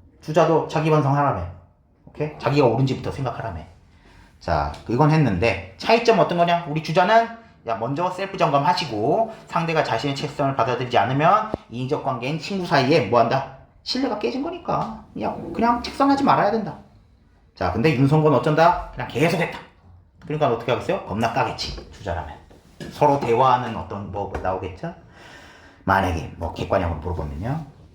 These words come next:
자, 정자는 어땠냐? 성의 있는 태도와 간결함. 윤성건은 오케이야. 이거는 괜찮아. 그치?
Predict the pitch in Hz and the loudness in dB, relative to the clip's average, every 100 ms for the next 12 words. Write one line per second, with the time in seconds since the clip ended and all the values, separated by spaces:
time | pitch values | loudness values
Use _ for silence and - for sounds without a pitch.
0 | - 107 101 - 156 170 220 220 - 175 | -2 0 2 2 2 4 6 4 2 0
1 | 170 113 123 - 156 156 151 127 - 107 | 0 0 0 -2 -2 0 -2 -4 -6 -4
2 | 104 131 156 170 - 104 101 98 87 - | 2 4 4 2 -4 -10 -6 -6 -6 -10
3 | - 123 151 175 196 185 185 147 139 - | -16 -4 -2 0 2 2 2 0 0 0
4 | 143 117 - 180 202 160 135 - 113 - | 0 0 0 2 2 2 -2 -2 -6 -8
5 | - - 151 - - - | -18 -12 -6 -4 -4 -12